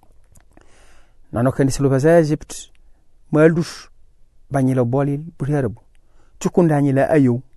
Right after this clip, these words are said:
a bangaren kayoku, Bohol di banyi lo ba iske Egypt pe. Hano di sinu kuranga so li Syria so pe. Di baji nyukulu nyama ke jonu mi mon, yi moso di baji Egypt. Ayo,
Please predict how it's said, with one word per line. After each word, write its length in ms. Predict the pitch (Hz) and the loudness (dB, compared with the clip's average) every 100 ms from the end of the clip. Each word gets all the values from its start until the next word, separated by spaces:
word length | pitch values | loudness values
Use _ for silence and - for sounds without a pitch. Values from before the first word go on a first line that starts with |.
| - - - - - - - - - - | -20 -20 -20 -20 -20 -20 -20 -20 -18 -4
a 180 | 147 131 | -2 0
bangaren 360 | 143 151 139 | 0 2 0
kayoku, 420 | - 117 107 123 127 - - - - _ - - - - | -2 -2 -2 -6 -12 -16 -20 -20 -20 _ -20 -20 -20 -12
Bohol 240 | 143 165 | -4 -2
di 60 | 135 | 0
banyi 240 | 123 123 | 0 -2
lo 100 | 113 | -2
ba 240 | 110 131 135 - _ _ | -4 -6 -8 -14 _ _
iske 240 | - - | -8 -6
Egypt 500 | 120 127 131 117 - | -4 -2 -4 -6 -8
pe. 220 | 139 151 117 - - - - - - - - - - - - - | -4 -4 -6 -18 -20 -20 -20 -20 -20 -20 -20 -20 -20 -20 -20 -10
Hano 280 | - 185 185 | 0 2 4
di 100 | 160 | 2
sinu 340 | - - 151 | 0 0 0
kuranga 260 | 139 143 135 | 0 0 0
so 160 | 151 | 0
li 60 | 147 | 0
Syria 360 | - 170 175 151 | 0 0 0 0
so 120 | 160 | -4
pe. 220 | 151 135 - _ - _ - - | -6 -8 -12 _ -20 _ -10 -6
Di 80 | |
baji 240 | 123 131 127 | -2 0 0
nyukulu 300 | 131 - 147 | -2 -4 -4
nyama 320 | 156 226 233 | -2 2 2
ke 120 | 170 | 2
jonu 180 | 151 151 | 0 0
mi 120 | 156 | 2
mon, 380 | 131 127 131 123 - - - | 0 0 -4 -8 -18 -20 -4
yi 60 | 147 | -2
moso 240 | 123 127 | -2 -6
di 100 | 131 | -6
baji 200 | 135 113 - - - - - _ - _ | -6 -8 -12 -20 -20 -20 -20 _ -20 _
Egypt. 520 | 127 113 - - - - _ - - - - - - - - - - - - - - | -10 -10 -14 -16 -20 -20 _ -20 -20 -20 -20 -20 -20 -20 -20 -20 -20 -20 -20 -2 4
Ayo, 460 | 156 170 180 165 | 8 8 6 0